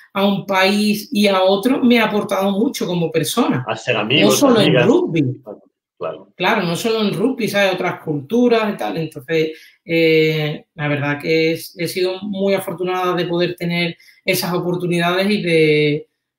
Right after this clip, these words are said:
Speaker 1: y de disfrutarlas.
Speaker 2: ¿Tú, tú cuántos años me has dicho que tenía cuando empezaste a jugar?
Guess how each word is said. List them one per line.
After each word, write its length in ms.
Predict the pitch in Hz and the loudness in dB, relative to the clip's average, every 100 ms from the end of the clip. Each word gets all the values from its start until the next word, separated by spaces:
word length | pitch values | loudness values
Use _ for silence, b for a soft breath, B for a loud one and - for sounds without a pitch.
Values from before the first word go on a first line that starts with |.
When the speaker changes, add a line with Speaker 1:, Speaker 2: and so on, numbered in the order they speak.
| _ | _
Speaker 1:
y 120 | 190 | 0
de 80 | 180 | 2
disfrutarlas. 760 | 156 156 151 131 190 262 139 127 _ _ _ _ _ b b | 2 0 -2 -2 0 0 0 -4 _ _ _ _ _ b b
Speaker 2:
¿Tú, 180 | - 175 | -2 -2
tú 140 | - 147 | -2 0
cuántos 340 | 208 175 139 | 0 0 -4
años 320 | 143 151 135 | -2 -2 -2
me 80 | 139 | -4
has 140 | 127 | -4
dicho 240 | 135 135 147 | -4 -4 -2
que 100 | 147 | -4
tenía 340 | 120 120 170 | -4 -2 -2
cuando 200 | 190 147 | -2 -4
empezaste 460 | 110 101 - 110 127 | -4 -8 -12 -8 -6
a 40 | |
jugar? 440 | 113 98 110 - | -6 -6 -6 -6